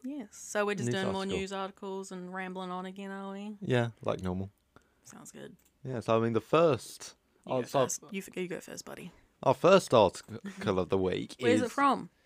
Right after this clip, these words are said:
Speaker 2: It's from the New Zealand Herald. I don't know if that's a good sign that I'm
Speaker 1: Ah.
Speaker 2: pulling links from New Zealand Herald.
Speaker 1: It means we're running out, so listeners should, uh, give us suggestions on
Speaker 2: Yes.
Speaker 1: what to
Speaker 2: S-,
Speaker 1: talk
Speaker 2: s-,
Speaker 1: about.
Speaker 2: send us links to our
Speaker 1: Just,
Speaker 2: Instagram
Speaker 1: just, just,
Speaker 2: account.
Speaker 1: just be like, "Sup, talk about this.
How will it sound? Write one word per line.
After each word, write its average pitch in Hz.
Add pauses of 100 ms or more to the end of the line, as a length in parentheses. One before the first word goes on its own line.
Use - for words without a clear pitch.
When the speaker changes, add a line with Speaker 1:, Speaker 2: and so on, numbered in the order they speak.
(260)
Speaker 2:
It's 147
from 196
the 247
New 220
Zealand 147
Herald. 110
I 143
don't 190
know 190
if 180
that's -
a 127
good 156
sign 156
that -
I'm 120
Speaker 1:
Ah. 208
Speaker 2:
pulling 127
links 117
from 110
New 104
Zealand 113
Herald. 127
Speaker 1:
It 196
means 208
we're 185
running 175
out, 156
so 156
listeners 165
should, 160 (200)
uh, 151 (180)
give 165
us 147
suggestions 156
on -
Speaker 2:
Yes. 120
Speaker 1:
what 151
to -
Speaker 2:
S-, -
Speaker 1:
talk 190
Speaker 2:
s-, 147
Speaker 1:
about. 190
Speaker 2:
send 175
us 170
links 147
to 104
our 95 (100)
Speaker 1:
Just, 110
Speaker 2:
Instagram -
Speaker 1:
just, 107
just, 87
Speaker 2:
account. 87
Speaker 1:
just 202
be 208
like, 196
"Sup, - (300)
talk 233
about 196
this. 175